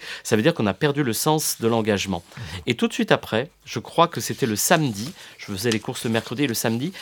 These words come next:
il y a eu Sainte-Soline. Et Sainte-Soline, très vite, j'ai vu quelque chose qui m'avait pas du tout marqué,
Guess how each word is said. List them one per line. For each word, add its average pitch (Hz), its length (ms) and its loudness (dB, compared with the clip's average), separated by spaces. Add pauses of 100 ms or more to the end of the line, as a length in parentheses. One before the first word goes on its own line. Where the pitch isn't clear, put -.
(120)
il 117 60 6
y 127 40 10
a - 20 6
eu 151 40 6
Sainte-Soline. 98 600 0 (480)
Et - 80 2
Sainte-Soline, 160 500 4
très 170 240 4
vite, 180 240 0
j'ai 135 240 2
vu 147 560 -2
quelque 147 220 2
chose 190 140 -2
qui 151 100 0
m'avait 110 180 2
pas 226 160 4
du 208 140 2
tout 165 100 -4
marqué, 123 400 0